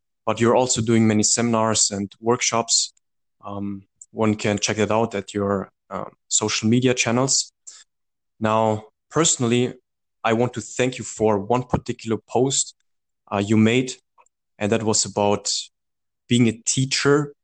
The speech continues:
being a trainer, being on the stage,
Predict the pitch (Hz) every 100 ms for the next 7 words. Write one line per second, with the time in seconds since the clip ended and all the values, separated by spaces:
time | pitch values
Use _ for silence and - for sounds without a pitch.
0 | _ _ _ - 110 104 - - 110 120
1 | 131 127 - 113 113 - 123 110 - -
2 | 113 123 131 -